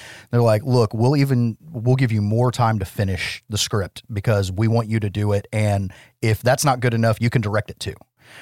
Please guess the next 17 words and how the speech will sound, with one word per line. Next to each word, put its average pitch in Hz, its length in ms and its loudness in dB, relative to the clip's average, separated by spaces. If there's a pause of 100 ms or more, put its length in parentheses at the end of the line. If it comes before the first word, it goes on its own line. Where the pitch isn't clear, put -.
(300)
And 101 540 0 (500)
that's 98 220 0
when 110 140 2
he's 117 180 2
like, 123 180 4
"Okay, 208 300 2 (100)
I 104 180 2
will 117 140 2
do 208 180 2
this." 101 220 -2
But 104 340 0
now 104 180 2
what 110 220 0 (340)
Cameron 165 320 2
himself 233 440 2
said 302 360 4
was 151 480 4